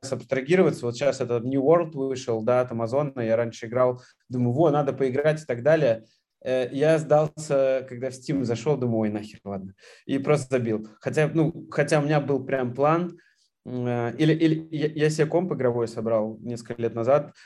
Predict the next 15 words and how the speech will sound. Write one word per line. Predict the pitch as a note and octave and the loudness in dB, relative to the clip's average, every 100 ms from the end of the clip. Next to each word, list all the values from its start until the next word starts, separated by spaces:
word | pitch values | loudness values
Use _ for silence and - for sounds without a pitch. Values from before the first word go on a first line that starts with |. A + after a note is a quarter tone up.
| _ | _
э, | - A#2+ A#2 | -4 -2 -4
ш-, | A#2 F#2+ | -6 -6
вышел | C3+ D3 C#3 | -4 -4 -4
Fallout | B2+ B2+ C#3 F3+ F3+ | 0 4 6 4 2
новый, | F3+ E3+ D#3+ | 0 2 2
я | C3+ B2+ | 2 0
фанат | A#2+ C3 C3 B2 - - | 0 -4 -4 -6 -10 -2
Fallout | B2+ B2+ A#2+ A#2 | 2 4 2 0
два, | A2 C#3+ E3 - - - _ - | 4 4 2 -6 -20 -20 _ -4
вот, | C3 C3 B2 - _ | 0 2 0 -10 _
и | - B2+ | -8 -4
я | B2+ | -2
думаю, | B2 C3 A#2 | -2 0 0
вот, | C#3 B2+ - | 0 0 2
Fallout, | C3 D3+ C3 A2 | 4 6 4 2